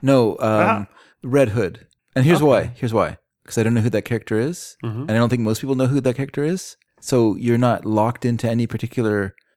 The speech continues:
Speaker 1: like, backstory with that character. You can kinda, if you want to, you can go your own way with it.
Speaker 2: Right.
Speaker 1: You're not, you're not beholden to, like, the comic book idea, which I think with Joker you are kind of beholden to the comic book idea of what that character is.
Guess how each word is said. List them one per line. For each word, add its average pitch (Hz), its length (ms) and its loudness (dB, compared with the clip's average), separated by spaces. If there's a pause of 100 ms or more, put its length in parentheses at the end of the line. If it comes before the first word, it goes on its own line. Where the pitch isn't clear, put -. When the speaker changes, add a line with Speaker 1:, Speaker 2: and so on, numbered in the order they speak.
(140)
Speaker 1:
like, 101 360 -2 (160)
backstory 113 640 0
with 113 120 -2
that - 120 -6
character. 127 260 -4
You 123 120 2
can 117 80 -2
kinda, 110 340 0 (280)
if 127 120 -2
you 120 100 4
want 101 380 0
to, 151 160 0
you 147 200 0
can 123 140 -6
go 107 140 -2
your 104 160 0
own 104 320 -4
way 101 260 -4
with 127 180 -6
it. 190 280 -10 (160)
Speaker 2:
Right. 104 220 -12 (120)
Speaker 1:
You're 123 100 0
not, 107 200 0 (220)
you're 117 100 -4
not - 260 -6
beholden 107 560 -2
to, 113 120 -10
like, 98 140 -4
the - 60 -20
comic 107 240 -4
book 107 140 -6
idea, 101 340 0
which 139 280 0
I 151 40 -4
think 175 120 -2
with 143 140 -2
Joker 123 220 0
you 104 200 0
are 98 120 2
kind 120 220 0
of 123 160 -2
beholden 120 420 -2
to 123 100 -8
the 120 60 -6
comic 135 300 -8
book - 240 -16 (380)
idea 120 400 2
of 117 100 -2
what 120 160 -2
that 110 120 -4
character 120 360 -6
is. 139 380 -8